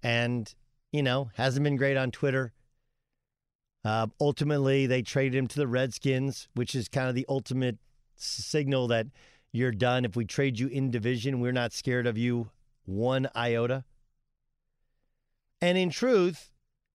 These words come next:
you know, if you, they had the one six and ten year, and Andy Reid had his own personal issues with the family, with the boys off the football field. He had issues with,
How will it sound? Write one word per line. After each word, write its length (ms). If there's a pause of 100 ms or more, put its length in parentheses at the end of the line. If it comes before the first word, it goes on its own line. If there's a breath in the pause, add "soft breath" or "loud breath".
(1000)
you 120
know, 240 (140)
if 200
you, 240 (460)
they 260
had 220
the 80
one 440
six 400
and 160
ten 260
year, 240
and 120
Andy 260
Reid 200
had 320 (240 soft breath)
his 200
own 220
personal 400
issues 380
with 140
the 100
family, 280
with 120
the 60
boys 480
off 200
the 60
football 360
field. 380 (380 loud breath)
He 180
had 160
issues 480
with, 260